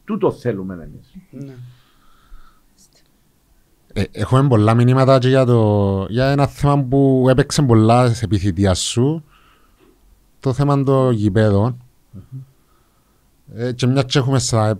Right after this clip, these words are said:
Speaker 3: πρόεδρε, θέλουμε έτσι να μας πεις λίγο το σ-, το σκ-, ενώ το Μακάριον και το Στέλιος Κυριακίδης, ε, τα μας αφορά μας το Μακάριο.
Speaker 1: Οκ.
Speaker 3: <laughs> Να μας πεις έτσι λίγο το παρασκήνιο, αν υπάρχει,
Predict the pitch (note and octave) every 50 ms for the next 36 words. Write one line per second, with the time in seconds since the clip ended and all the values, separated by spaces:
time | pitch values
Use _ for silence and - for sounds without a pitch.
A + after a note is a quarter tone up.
0 | _ - A#2+ C#3 C#3 C3 C#3 C#3+ C#3+ C#3+ C#3+ C#3+ C#3+ B2+ G#2 - - - C#3 C3
1 | C#3+ C#3 C3 B2 A#2+ B2 - - - D3 C3+ C3+ C3 C3 A#2 - - - - C3+
2 | A#2+ - - - C3+ C#3+ D3 D3 D3 C#3+ C3 D3 C#3 - - _ _ _ _ _
3 | _ - D3 B2 - - - - - - C3+ C3 C#3 C#3+ C3+ D#3 D3+ C3+ C3+ -
4 | A#2+ B2+ C#3 C#3 C#3 C3+ B2+ C3+ B2 C3 B2+ B2+ B2+ B2+ B2 B2 B2 A#2+ A#2+ A#2+
5 | A#2 A#2 A#2 A2+ A2+ A2+ A2 A2 A2 G#2 - - - B2+ A#2+ B2+ B2 - - C3+
6 | C3 A#2+ G2+ F#2 G2 G#2+ A2 A#2 B2 C3+ C3 - - C#3 C#3+ C#3+ C#3+ C#3 A#2 B2
7 | A#2 B2 A#2+ B2 A#2+ G#2 G#2+ A2 A#2 A2+ - - - G#2+ F#2+ F#2 G2+ G2 G2+ F#2+
8 | F#2 G2 - - - - - - - - D#3+ C#3+ - A2 - - - - - F2+
9 | - - - - - - - C3 C3 C3 B2 B2 - D#3 D3+ D3+ - D#3+ D#3 D3+
10 | D#3 D#3 D3+ D3+ C#3+ D3+ C#3+ B2+ G2 - - - - B2+ C3+ D3+ D#3 D3 D3 C#3+
11 | C#3+ C#3 C3+ C3+ C3 A2+ B2 C#3 C3+ B2 G#2+ A2 G#2+ A#2 A#2 - - - - -
12 | G2+ G2 F#2+ F#2+ F2+